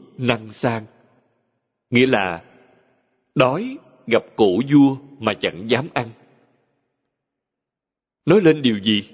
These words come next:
Đây là nói chúng sanh thiếu phước. Không chỉ riêng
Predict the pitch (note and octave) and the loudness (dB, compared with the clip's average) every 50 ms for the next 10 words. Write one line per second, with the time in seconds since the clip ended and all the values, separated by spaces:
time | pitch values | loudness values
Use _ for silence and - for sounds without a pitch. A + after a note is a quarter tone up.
0 | - _ _ _ _ _ _ _ _ _ _ _ _ _ _ _ _ _ _ _ | -20 _ _ _ _ _ _ _ _ _ _ _ _ _ _ _ _ _ _ _
1 | _ _ _ - E3 C3+ C3+ A#2 G#2+ F2+ E2+ F#2 F#2+ G2+ A2+ D#3 G3+ A3 - _ | _ _ _ 0 0 0 2 2 0 -2 -2 -2 -4 -4 -4 -6 -10 -12 -16 _
2 | _ _ _ - E3 D3 D#3 F#3 A#3 A3 - D3+ B2+ B2 A#2+ A2+ A2 - _ _ | _ _ _ 0 0 0 0 -4 -6 -4 0 0 0 -2 -4 -10 -16 -20 _ _
3 | _ - D#3+ D#3+ E3+ G3 G#3 G#3 - F3+ F3 G3+ A#3 - - - - - - - | _ 0 0 2 2 0 -2 -2 0 2 2 2 0 -6 -14 -20 -20 -20 -20 -20
4 | - _ _ _ _ _ _ _ _ _ _ _ _ _ _ _ _ _ _ - | -20 _ _ _ _ _ _ _ _ _ _ _ _ _ _ _ _ _ _ 0
5 | - E3 D#3+ D3+ B2+ B2 A2 G2+ A2 A#2 - D3+ C#3+ C3+ B2+ B2+ A#2+ | 0 0 0 -2 -8 -6 -6 -6 -6 -2 2 4 4 4 2 -2 -10